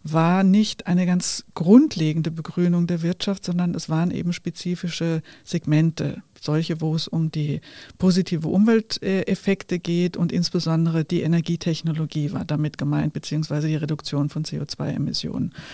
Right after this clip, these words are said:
Und entsprechend, äh, ging es dann auch um Arbeitsplätze, Green Jobs, die neu geschaffen werden sollten in diesem Bereich. So, es hat sich, äh, das hat auch etwas damit zu tun, dass dann zweitausendzwölf war ja in Rio die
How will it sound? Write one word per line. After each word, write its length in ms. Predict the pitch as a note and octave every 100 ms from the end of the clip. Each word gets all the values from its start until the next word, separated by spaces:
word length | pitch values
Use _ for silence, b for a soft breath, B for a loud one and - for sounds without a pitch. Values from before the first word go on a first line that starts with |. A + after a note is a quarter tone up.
| B B
Und 140 | E3
entsprechend, 680 | E3 F3 - E3 F3+ F3+ - B B B
äh, 200 | - E3+
ging 220 | E3 F3+ F3+
es 120 | -
dann 180 | E3+ -
auch 120 | D#3+
um 140 | D#3+
Arbeitsplätze, 920 | - D3+ E3 - - D#3 - E3+ D#3+
Green 260 | D#3 E3+ E3
Jobs, 380 | E3 D#3+ - -
die 180 | E3 E3
neu 460 | F3 E3+ D#3+ G#3
geschaffen 520 | G#3+ - F3+ F3+ F3
werden 240 | E3 D#3 D#3+
sollten 400 | D3+ D3 C#3+ -
in 160 | D#3
diesem 400 | D#3 D3 D#3 D3
Bereich. 560 | C3+ D3 D3 C#3 D3+ - B B B B B
So, 260 | F3 D#3 - B B B
es 220 | B F3+
hat 160 | G3+ G3+
sich, 340 | A#3+ A3 - -
äh, 320 | F#3 F#3 F3+ - C3
das 200 | B2+ F3
hat 100 | G3
auch 80 | G#3
etwas 300 | - F#3+ F3+
damit 260 | F#3 G3+ G3+
zu 120 | G3
tun, 220 | - F#3+
dass 220 | F3+ F3
dann 300 | - F3 F3 -
zweitausendzwölf 1200 | - - E3 E3 D#3+ D#3 D3 D3+ - D#3+ A3 A3+
war 140 | F#3 F3
ja 180 | F3
in 220 | D#3+ E3+ E3
Rio 400 | F3 F3 F3 F3
die 440 | E3+ D#3 D3+ D3+